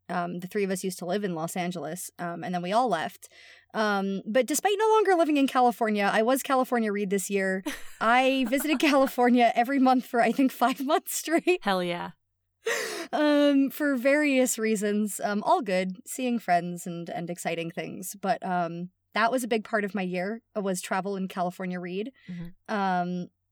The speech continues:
Speaker 1: I got to see my very first K-pop concert. I went to three concerts in the span of three weeks. It was
Speaker 2: Yeah.
Speaker 1: wonderful and brain-breaking. Um, very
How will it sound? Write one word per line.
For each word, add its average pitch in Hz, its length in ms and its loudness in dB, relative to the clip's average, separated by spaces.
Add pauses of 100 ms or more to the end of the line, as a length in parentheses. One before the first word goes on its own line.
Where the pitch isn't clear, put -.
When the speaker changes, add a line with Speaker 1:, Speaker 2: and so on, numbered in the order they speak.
(160)
Speaker 1:
I 170 40 2
got 202 160 -2
to 220 100 -6
see 233 160 -4
my 202 440 -2
very 208 260 -2
first 294 260 -6
K-pop 269 400 0
concert. 247 500 0
I - 60 -6
went 220 140 -4
to 254 80 -4
three 247 180 -8
concerts 233 400 0
in 233 40 -2
the 220 40 -2
span 208 180 -4
of 208 100 -4
three 220 180 -4
weeks. 214 340 -6
It 208 80 -6
was 190 140 -4
Speaker 2:
Yeah. 175 440 -8
Speaker 1:
wonderful 202 560 0
and 185 300 -4
brain-breaking. 196 840 -4 (500)
Um, 190 720 -2 (400)
very 349 260 4